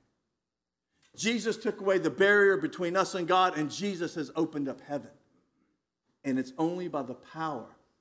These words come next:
of the blood of Jesus Christ that that is done. When you look at that and we think about our own good works or our performance and compare that to what Jesus Christ did,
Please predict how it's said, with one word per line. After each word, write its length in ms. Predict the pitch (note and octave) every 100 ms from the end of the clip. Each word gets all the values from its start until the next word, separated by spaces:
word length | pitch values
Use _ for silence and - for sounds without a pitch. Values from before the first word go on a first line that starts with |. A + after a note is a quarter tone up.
| _ _ -
of 140 | A2
the 60 | A2
blood 320 | A#2 C3 B2+
of 100 | G#2
Jesus 380 | C#3 C3 A#2+ -
Christ 500 | - C3+ G#2 G2 - _ _ _ -
that 180 | A2 -
that 200 | A#2 A2
is 160 | G#2
done. 300 | - A2+ - _ _ _ _ _ _ _ _ _
When 140 | C3 G3
you 140 | B3+
look 200 | A3 G#3
at 140 | F#3 F3+
that 260 | E3+ E3+ -
and 160 | C3 C#3
we 80 |
think 220 | C#3 E3 E3
about 240 | D#3 D3+
our 120 | D3
own 240 | C#3+ D#3+ D3+
good 220 | D#3 C#3
works 260 | D#3 D#3
or 80 | D3
our 120 | D3
performance 600 | C#3+ A#2+ - D3+ D3+ C#3+
and 140 | B2+ -
compare 340 | B2 - D#3+
that 200 | D3+ D3
to 60 | C#3
what 180 | C#3+ C3
Jesus 320 | D3 C#3+ C3
Christ 340 | - D3 D3
did, 220 | D3+ D#3